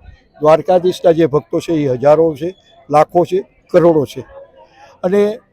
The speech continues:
આ હજારો લાખો કરોડો ભક્તોની આસ્થાને ઠેસ પહોંચાડવા જે સ્વામિનારાયણ સંપ્રદાયના મનસીઓ દ્વારા પ્રયત્ન કરવામાં આવેલા છે અને સસ્તી પ્રસિદ્ધિ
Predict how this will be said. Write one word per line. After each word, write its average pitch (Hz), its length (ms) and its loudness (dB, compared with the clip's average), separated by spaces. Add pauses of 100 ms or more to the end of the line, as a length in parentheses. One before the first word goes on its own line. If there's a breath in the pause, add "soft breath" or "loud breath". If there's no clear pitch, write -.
(120)
આ 190 200 4
હજારો 190 340 2
લાખો 185 360 0
કરોડો 175 420 2
ભક્તોની 165 600 -2 (420)
આસ્થાને 180 540 2
ઠેસ - 420 -4 (120)
પહોંચાડવા 180 540 0 (520 loud breath)
જે 180 100 4
સ્વામિનારાયણ 196 540 -2
સંપ્રદાયના 170 680 0
મનસીઓ 165 560 -6
દ્વારા 156 360 2 (520)
પ્રયત્ન 165 380 2
કરવામાં 156 520 0
આવેલા 160 320 2
છે 160 280 -6 (320)
અને 180 300 -2 (360)
સસ્તી - 520 -2
પ્રસિદ્ધિ 202 600 -4